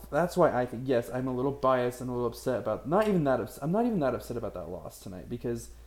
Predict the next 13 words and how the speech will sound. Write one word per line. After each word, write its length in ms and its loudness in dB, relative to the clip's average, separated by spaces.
they 360 0
could 200 0
barely 300 4
beat 240 2
a 80 -4
team 360 -2
that 120 -2
had, 300 -4
like, 240 -6
eight 240 2
players 380 -2
total. 500 -8
Like, 260 0